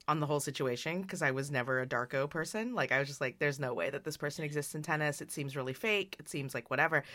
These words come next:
But then I still remember it was the day of the women's final, and I'm, like, super stressed out, and because it's the women's final and I don't know what's gonna happen. I had to live blog it, whatever. And I come in to the press center,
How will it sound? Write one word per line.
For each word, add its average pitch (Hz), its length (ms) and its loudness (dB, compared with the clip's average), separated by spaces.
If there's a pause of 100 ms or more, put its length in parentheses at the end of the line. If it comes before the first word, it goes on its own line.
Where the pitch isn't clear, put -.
(380)
But 220 160 8
then 269 240 10
I 208 100 2
still 233 240 4
remember 220 300 6
it 202 60 4
was 185 120 0
the 185 100 0
day 185 500 6
of 214 120 0
the 196 80 6
women's 190 280 6
final, 151 480 0 (640)
and 180 140 8
I'm, 190 160 10
like, 233 160 6
super 147 380 2
stressed 131 340 2
out, - 300 0 (540)
and 160 300 10
because 151 260 2
it's 139 120 -4
the - 60 -4
women's 139 260 0
final 139 300 6
and 151 80 4
I 131 40 0
don't 131 160 -2
know - 40 -4
what's 131 140 -2
gonna 127 180 -2
happen. 185 360 4
I 147 40 2
had 127 120 0
to 139 40 -4
live 196 260 4
blog 185 260 4
it, 175 120 2
whatever. - 480 -2 (320)
And 185 140 2
I 180 100 6
come 247 340 4
in 175 460 2 (100)
to 175 300 0
the 151 100 -8
press 233 240 2
center, 135 520 0